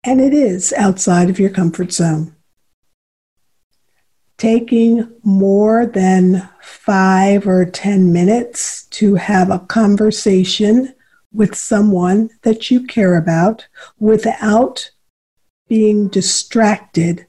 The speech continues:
by the next thing that you need to get on to takes work.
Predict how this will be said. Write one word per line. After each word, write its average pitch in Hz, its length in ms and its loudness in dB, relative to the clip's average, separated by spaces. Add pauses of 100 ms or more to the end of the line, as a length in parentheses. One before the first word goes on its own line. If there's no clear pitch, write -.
(340)
by 190 200 0
the 180 180 0
next 190 520 0
thing 190 360 2
that 175 260 -4
you 180 120 2
need 170 260 2
to - 80 -8
get 175 240 0
on 180 380 2
to 240 500 0 (1160)
takes 262 360 -2
work. - 520 -4